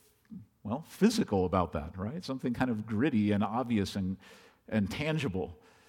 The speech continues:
It, it would mean that if, if I look at my body and say, "Okay, God, I'm giving you this. Like, this is what I inhabit. This is where my choices are made. This is where my actions and words and thoughts, like, everything's generated from this. So,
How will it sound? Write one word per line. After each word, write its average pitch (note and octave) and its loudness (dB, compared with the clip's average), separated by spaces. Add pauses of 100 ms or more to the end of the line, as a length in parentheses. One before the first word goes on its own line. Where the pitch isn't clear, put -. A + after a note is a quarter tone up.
(280)
It, C#3+ 4
it D3 8
would D3+ 4
mean E3 2
that D3+ 2
if, C#3 4
if - 2
I E3+ 8
look F3+ 6
at F3+ 8
my D#3 4
body A#2 6
and G2+ 2
say, C3+ 0
"Okay, C#3 2
God, G2 4 (680)
I'm C3 0
giving F#3+ 4
you A#2+ 2 (100)
this. A2+ 2
Like, G#2+ 4
this C#3 0
is C3+ -4
what C#3+ 2
I C#3 8
inhabit. C3+ 4 (500)
This B2+ -2
is B2 -4
where C3+ 6
my B2+ 8
choices D#3+ -2
are D#3 8
made. D#3 2
This C3 0
is A#2+ -4
where A#2+ 2
my A#2 6
actions C#3 -2
and A2+ 2
words C#3 2
and F2+ -4
thoughts, C3+ 2
like, A2+ 2
everything's C3+ 2
generated C3 4
from A2+ 2 (160)
this. B2 4
So, A#2+ 2